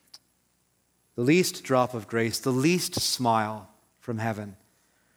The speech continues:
the least cast of Christ's countenance, the least kiss of his mouth, the least embrace of his arm, the least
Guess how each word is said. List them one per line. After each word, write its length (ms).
the 100
least 480
cast 680
of 180
Christ's 840
countenance, 760
the 100
least 460
kiss 480
of 120
his 200
mouth, 480
the 140
least 440
embrace 840
of 120
his 180
arm, 380
the 100
least 520